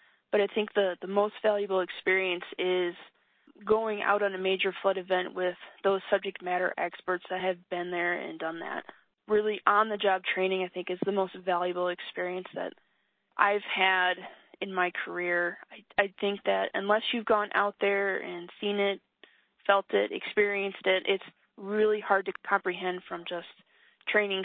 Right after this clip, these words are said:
slides and, uh, mock exercises. Although they're very helpful, it's, it, it is not the same thing. There's emotions that get played in. There's resource problems. People are tired. They're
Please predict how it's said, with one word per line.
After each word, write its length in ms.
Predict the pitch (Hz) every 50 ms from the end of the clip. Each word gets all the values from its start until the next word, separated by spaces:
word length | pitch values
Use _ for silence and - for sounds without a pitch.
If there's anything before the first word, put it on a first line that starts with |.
| - 190
slides 360 | 196 190 190 190 185 190 185 -
and, 340 | 180 175 170 170 170 170 165
uh, 400 | - - - - - - - - -
mock 200 | 196 190 185 180 -
exercises. 760 | 185 180 - - - 190 - - 190 185 185 - 190 185 180 185 - - - - _
Although 280 | - 196 190 208 202 190
they're 140 | 185 196 185 214 226
very 140 | 220 208 214
helpful, 420 | 254 262 262 - - 214 190 185 185
it's, 180 | 185 185 - - - _ _ - - _ _ _
it, 140 | - - 180 -
it 140 | - - 208
is 140 | 202 185 185 180
not 280 | 185 185 185 185 185 - -
the 100 | 190 196 - -
same 200 | 190 180 180 185 -
thing. 220 | - - 190 - - _ _ _ _ _ _ _ _ _ _ _
There's 200 | - 202 185 175
emotions 500 | 180 185 190 190 202 208 - - 202 196 214
that 180 | 202 196 -
get 220 | - 202 - - _
played 260 | - 202 196 185 180
in. 320 | 185 180 185 190 185 185 180
There's 300 | 180 175 175 175 175 180 - -
resource 400 | 202 208 - - 202 202 208 202 - -
problems. 560 | - 185 185 185 185 185 185 185 185 185 185 -
People 220 | - 190 190 - 190
are 120 | 185 180 - - -
tired. 460 | - 196 202 202 202 196 196 202 196 202
They're 140 | - 175